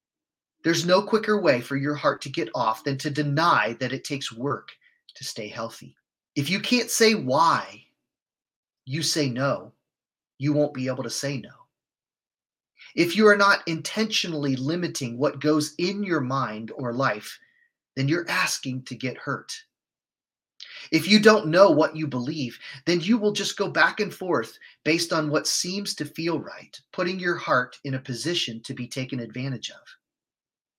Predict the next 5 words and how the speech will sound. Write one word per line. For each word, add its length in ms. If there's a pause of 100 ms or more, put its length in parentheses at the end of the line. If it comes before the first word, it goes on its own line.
(720)
How 180
do 80
you 200
process 640
experiences? 880